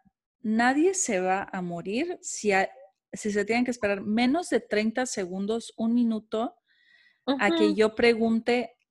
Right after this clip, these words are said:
Speaker 1: "¿Alguien hizo esta cita? A ver, déjame ver esto",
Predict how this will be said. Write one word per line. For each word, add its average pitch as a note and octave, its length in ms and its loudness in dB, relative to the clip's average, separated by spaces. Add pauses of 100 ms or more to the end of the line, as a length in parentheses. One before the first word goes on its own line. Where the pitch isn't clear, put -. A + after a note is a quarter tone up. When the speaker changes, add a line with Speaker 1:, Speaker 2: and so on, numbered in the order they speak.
Speaker 1:
"¿Alguien C4 360 2
hizo D4 200 2
esta C4+ 180 -4
cita? C#4+ 640 -2 (640)
A G3+ 100 4
ver, A3+ 240 2
déjame A#3 400 0
ver G#3+ 160 2
esto", B3+ 460 -2